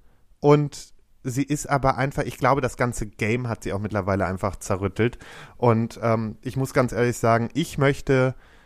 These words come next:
mit so einer Person nichts zu tun haben. Und das würde ich auch definitiv, würde ich da bei meinem Standpunkt bleiben, wenn die mir wieder über den Weg läuft.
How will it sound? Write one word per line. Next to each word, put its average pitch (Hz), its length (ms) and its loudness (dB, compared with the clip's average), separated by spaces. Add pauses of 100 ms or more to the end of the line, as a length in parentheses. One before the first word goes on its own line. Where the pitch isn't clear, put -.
(340)
mit 127 200 -4
so 139 120 0
einer 120 200 0
Person 107 600 -2 (680)
nichts - 440 -4
zu 101 80 -6
tun 90 340 -4
haben. 95 360 -2
Und 107 180 -4
das 101 180 -4
würde 107 160 -2
ich - 120 -6
auch 95 100 -2
definitiv, 104 760 -4
würde 101 120 -4
ich - 80 -8
da 101 140 0
bei 95 100 0
meinem 95 220 -2
Standpunkt 95 600 -6
bleiben, 90 400 -4
wenn 90 140 -4
die 90 80 -6
mir 92 160 -4
wieder 87 140 -6
über 87 140 -6
den 85 120 -8
Weg 85 220 -12
läuft. - 400 -14